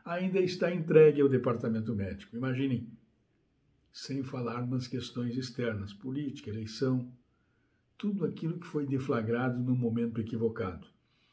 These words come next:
E o Inter, o que parece, participará desta Libertadores de dois mil e vinte,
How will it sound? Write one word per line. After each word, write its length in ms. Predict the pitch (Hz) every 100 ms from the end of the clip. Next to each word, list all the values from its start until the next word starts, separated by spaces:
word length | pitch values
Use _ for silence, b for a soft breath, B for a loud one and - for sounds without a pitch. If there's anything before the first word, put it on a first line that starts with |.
| _
E 80 | -
o 120 | 127
Inter, 320 | 143 143 147 131
o 80 |
que 80 | 117
parece, 560 | - 117 143 - - - b b b b b -
participará 960 | 151 156 - - - 139 139 135 147
desta 720 | 113 120 147 151 - - 131
Libertadores 1400 | 117 123 143 175 180 135 151 139 139 117 139 139 135 123
de 140 | 110 123
dois 320 | 113 117 110
mil 160 | 127
e 80 | 131
vinte, 560 | 120 151 160 - -